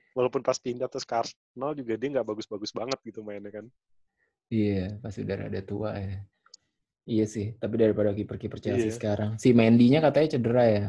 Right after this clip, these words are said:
Speaker 2: nggak tahu deh tuh. <laughs>
Speaker 1: Nggak apa-apa, masih ada Kepa, slow. Udah,
Speaker 2: Eh.
Speaker 1: udah strong gue, Bro. Mau ngeliat Kepa di ini udah bodo amat gue.
Speaker 2: Eh, kayaknya Kepa kemarin
Speaker 1: Lanjut
Speaker 2: main
Speaker 1: dah
Speaker 2: deh.
Speaker 1: nih.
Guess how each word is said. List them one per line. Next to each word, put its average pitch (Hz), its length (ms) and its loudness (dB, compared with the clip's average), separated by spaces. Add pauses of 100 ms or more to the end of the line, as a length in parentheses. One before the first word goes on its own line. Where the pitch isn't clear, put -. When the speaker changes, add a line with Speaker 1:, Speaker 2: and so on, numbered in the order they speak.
(120)
Speaker 2:
nggak 95 180 -4
tahu 104 200 -6
deh 98 120 -6
tuh. 101 180 -10 (2000)
<laughs> 147 560 -2
Speaker 1:
Nggak 113 140 -2
apa-apa, 101 320 -12 (160)
masih 120 200 0
ada 127 140 0
Kepa, 123 420 -2
slow. 110 300 -10 (1700)
Udah, 120 260 2
Speaker 2:
Eh. 123 140 4
Speaker 1:
udah 120 120 2
strong 120 280 2
gue, 135 120 -4
Bro. 120 200 -4 (140)
Mau 110 200 -2
ngeliat 110 240 0
Kepa 113 380 4
di 110 180 0
ini 127 160 -4
udah 110 320 2
bodo 113 320 -2
amat 113 340 2
gue. 135 160 -8 (220)
Speaker 2:
Eh, 190 140 0
kayaknya 196 260 6
Kepa 214 280 2
kemarin 247 340 4
Speaker 1:
Lanjut 107 240 6
Speaker 2:
main - 40 6
Speaker 1:
dah 202 100 6
Speaker 2:
deh. 214 60 2
Speaker 1:
nih. 185 100 -2